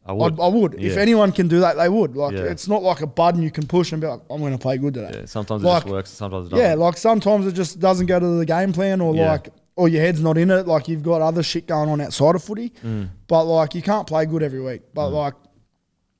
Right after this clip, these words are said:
Speaker 2: in saying that, like, I've blocked out all the noise now. Like, I don't really care what anyone thinks of me.
Speaker 1: Mm.
Speaker 2: Um, whereas a young bloke, you used to think, like, you try and
Speaker 1: Yeah.
Speaker 2: impress, cu-, like, people. I was gonna say
Speaker 1: Yeah.
Speaker 2: a bad word, but you try and impress people.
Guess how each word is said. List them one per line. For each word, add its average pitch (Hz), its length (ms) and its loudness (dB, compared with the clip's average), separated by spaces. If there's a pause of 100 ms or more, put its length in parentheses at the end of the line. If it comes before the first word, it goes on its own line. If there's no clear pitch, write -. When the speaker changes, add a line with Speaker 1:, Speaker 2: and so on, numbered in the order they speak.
(280)
Speaker 2:
in 170 120 4
saying 175 320 0
that, 143 180 -10
like, 147 180 -6
I've 160 200 0
blocked 151 260 -4
out 147 160 -2
all 147 120 -2
the 143 100 -2
noise 143 320 2
now. 147 180 0
Like, 139 180 -2
I 147 60 2
don't 143 300 0
really 143 260 0
care 147 220 0
what 143 100 2
anyone 143 260 2
thinks 147 220 -2
of 160 160 -2
me. 208 140 -4 (120)
Speaker 1:
Mm. 107 320 -6
Speaker 2:
Um, 139 300 -6
whereas 147 220 4
a 143 40 2
young 151 240 4
bloke, 143 300 0
you 147 80 0
used 143 140 2
to 139 100 0
think, 147 320 -2
like, 131 220 -4
you 156 100 2
try 151 220 0
and 143 80 -2
Speaker 1:
Yeah. 139 60 -4
Speaker 2:
impress, 147 380 -6 (220)
cu-, - 240 -4 (120)
like, 135 200 -2
people. 165 240 2
I 127 40 0
was 131 100 0
gonna 123 100 -2
say 113 160 -10
Speaker 1:
Yeah. 113 60 -10
Speaker 2:
a - 160 -18
bad 127 240 -4
word, 165 180 4 (300)
but 143 160 0
you 143 40 0
try 190 200 2
and 170 80 4
impress 165 280 0
people. 196 380 0